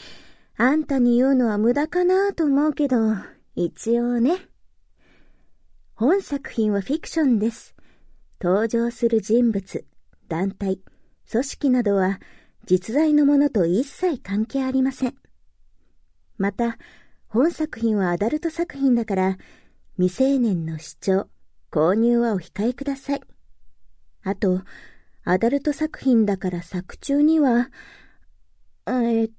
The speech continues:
と、私とあんたがそういうことをする時の声が流れるから、そ、そう、そういうこと。だから、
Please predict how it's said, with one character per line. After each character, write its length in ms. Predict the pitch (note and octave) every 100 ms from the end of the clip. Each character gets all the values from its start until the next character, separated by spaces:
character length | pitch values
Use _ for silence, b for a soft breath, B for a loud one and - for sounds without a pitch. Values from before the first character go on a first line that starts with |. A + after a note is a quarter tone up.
| _ - -
と、 460 | A#2 G#3 G3+ - - _ _ _ _ _ _ -
私 540 | A#3 A3 A#3+ G4+ G4+
と 160 | - G4
あ 100 | G4+
ん 80 | G4+
た 140 | F4
が 220 | D#4 C4
そ 440 | B3 - - D#4 F4
う 60 |
い 80 | F4+
う 80 | F#4
こ 160 | F4+ F4+
と 180 | F4+ E4+
を 60 |
す 160 | - D4
る 120 | D4+
時 280 | E4 D#4+ D4
の 140 | C#4+
声 280 | C#4+ D4 D4
が 120 | C4
流 180 | A3+ A#3+ B3+
れ 140 | C#4 D#4
る 100 | C#4+
か 180 | A#3 A3
ら、 320 | A#3+ A#3 - B B B B B B - - -
そ、 200 | - C#4 - _ _ _ _ _ _ -
そ 500 | B3 - - F#4+ C#4
う、 40 | - B B B B _ _ _ _ G#3
そ 420 | - - G3+ A#3+
う 60 | C4+
い 80 | C4+
う 100 | A#3+
こ 160 | - A#3
と。 240 | C#4 - - - - - - - - _ -
だ 200 | G#3+ A3
か 140 | G#3+ F3+
ら、 220 | A#3